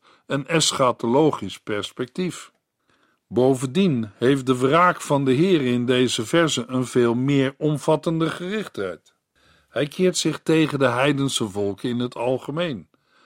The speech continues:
in het bijzonder tegen Edom. Babel wordt niet genoemd en lijkt min of meer uit het zicht verdwenen. Zoals al eerder aangegeven,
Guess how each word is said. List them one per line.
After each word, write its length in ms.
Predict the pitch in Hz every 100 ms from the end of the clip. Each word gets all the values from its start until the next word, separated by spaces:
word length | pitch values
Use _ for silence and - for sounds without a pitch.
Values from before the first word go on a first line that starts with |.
| _ _
in 120 | 196
het 140 | 180 147
bijzonder 480 | 165 165 196 123 107
tegen 360 | 123 123 147
Edom. 480 | 175 180 127 90 80 _ _ _ _ _ _ -
Babel 540 | 127 180 220 185 160
wordt 220 | 151 147
niet 220 | 151 156
genoemd 520 | - 139 170 165 - - _ _
en 180 | - 156
lijkt 300 | 156 151 139
min 280 | 139 185 208
of 180 | 151 147
meer 240 | 147 151
uit 220 | 135 123
het 160 | 117 104
zicht 340 | 160 160 -
verdwenen. 640 | - 120 123 147 135 90 76 _ _ _ _ _ _
Zoals 400 | - 147 160 151
al 160 | 147 156
eerder 320 | 170 170 123
aangegeven, 920 | 117 113 - 101 98 87 90 139 160